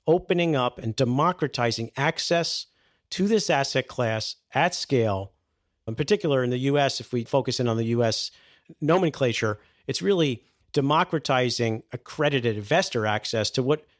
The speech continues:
historically has only been something reserved for qualified purchasers.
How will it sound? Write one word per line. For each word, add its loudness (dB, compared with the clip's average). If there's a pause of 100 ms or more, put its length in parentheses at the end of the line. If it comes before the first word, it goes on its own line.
(160)
historically 0
has 0
only 2
been 0
something 0
reserved 0
for -6
qualified 0
purchasers. -2